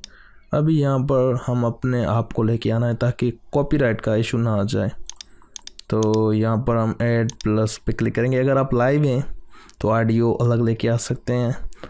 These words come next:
ऑडियो इनपुट पर क्लिक करके। और अगर आप लाइव हैं तो, अ, वीडियो कैप्चर जो कि लगा सकते हैं,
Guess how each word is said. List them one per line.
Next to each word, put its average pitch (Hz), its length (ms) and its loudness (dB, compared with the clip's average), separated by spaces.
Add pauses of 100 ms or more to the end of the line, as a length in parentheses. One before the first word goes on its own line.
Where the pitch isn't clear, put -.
(140)
ऑडियो 113 240 2
इनपुट 110 420 -2
पर 110 100 2
क्लिक 110 240 -4
करके। 123 320 -2 (800)
और 151 180 2
अगर 147 220 2
आप 135 280 0
लाइव 120 360 2
हैं 117 100 0
तो, 117 280 0
अ, - 140 -4
वीडियो 113 380 2
कैप्चर 101 420 -2
जो 104 160 -2
कि 110 140 0
लगा 107 240 0
सकते 117 340 -2
हैं, 117 260 -2